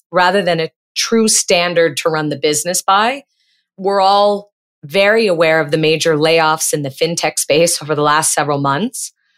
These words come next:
But what I see and what I hear is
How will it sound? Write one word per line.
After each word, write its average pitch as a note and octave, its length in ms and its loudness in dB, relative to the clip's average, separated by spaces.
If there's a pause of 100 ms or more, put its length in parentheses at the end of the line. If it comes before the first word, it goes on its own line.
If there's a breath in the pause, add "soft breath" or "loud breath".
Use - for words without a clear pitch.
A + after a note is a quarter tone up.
(200)
But E3 100 2
what E3 140 4
I D#3 120 0
see F3+ 580 -2
and E3 100 -2
what D3 140 -2
I C#3 80 -2
hear F#3+ 420 0
is C#3+ 540 -6